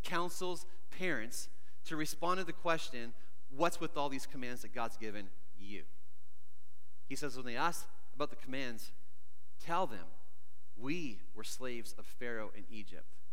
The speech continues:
but the Lord brought us out with a mighty hand. And if we are careful to obey all this law, before the Lord our God as he has commanded us. That will be our righteousness.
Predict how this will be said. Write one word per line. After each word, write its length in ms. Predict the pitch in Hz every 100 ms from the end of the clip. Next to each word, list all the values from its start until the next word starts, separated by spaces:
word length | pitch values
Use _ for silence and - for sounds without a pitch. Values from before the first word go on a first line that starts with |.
| - - - - -
but 80 | 113
the 60 |
Lord 220 | 117 139
brought 220 | 120 131 117
us 160 | -
out 240 | 131 110 - - - - -
with 160 | 107 -
a 40 | 117
mighty 360 | 113 117 107 95
hand. 200 | 95 85 - - - - - - -
And 140 | 127
if 160 | 127 -
we 440 | 123 190 160 101 - - - - -
are 100 | 127
careful 360 | - 135 120
to 160 | - 120
obey 200 | 110 113
all 180 | 98 110
this 240 | 104 -
law, 280 | 107 104 101 - - - - - - - - 120
before 180 | - 110
the 80 |
Lord 180 | 107 107
our 60 | 104
God 320 | 107 101 101 - - -
as 80 | 107
he 100 | -
has 80 | 120
commanded 380 | - 113 110 107
us. 160 | 104 -
That 200 | 117 113
will 60 |
be 180 | 110 101 -
our 420 | 143 151 110 92 - - - -
righteousness. 720 | 110 120 113 - - 85 -